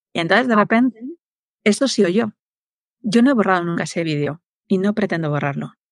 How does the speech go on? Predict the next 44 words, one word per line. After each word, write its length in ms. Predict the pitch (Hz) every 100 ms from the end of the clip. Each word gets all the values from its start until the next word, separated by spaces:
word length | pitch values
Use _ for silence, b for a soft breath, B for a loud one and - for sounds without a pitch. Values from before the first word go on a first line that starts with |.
| _ _
porque 380 | - 185 175 - -
a 80 |
mí 120 | 190 220
me 100 | 247
recuerda 540 | 220 240 240 240 277 -
que 100 | 165
todo 120 | 196
el 60 | 196
mundo 180 | 202
tenemos 360 | 202 170 185 -
un 80 | 165
origen. 520 | 151 151 - 147 147 _ _ _ _
Entonces 340 | 196 175 202 208
no 100 | 233
es 60 |
la 100 | 262
jugada 340 | 247 214 220 208
de 80 | 180
cómo 200 | 190 180
tú 80 | 180
hayas 180 | 165 185
empezado, 560 | 170 156 214 165 - -
sino 280 | - 175
cómo 160 | 175 208
tienes 200 | 226 220
capacidad 400 | 208 202 202 196
cada 200 | - 170
día 180 | 160 170
para 200 | 160 156
poder 200 | 139 147
evolucionar. 540 | 147 135 131 147 139 - _ _ _ _ _ -
Entonces, 380 | 175 165 156 - _ _ _ -
¿habrá 220 | 170 214
vídeos 320 | 240 233 226
anteriores? 600 | 220 214 247 254 285 - -
Eh, 240 | 175 160 160
no 60 | 190
lo 60 | 185
sé. 200 | 233 254
Yo 120 | 233
ya 100 | 202
había 120 | 220 208
hecho 140 | 208
conferencias. 720 | 196 196 208 214 247 233 -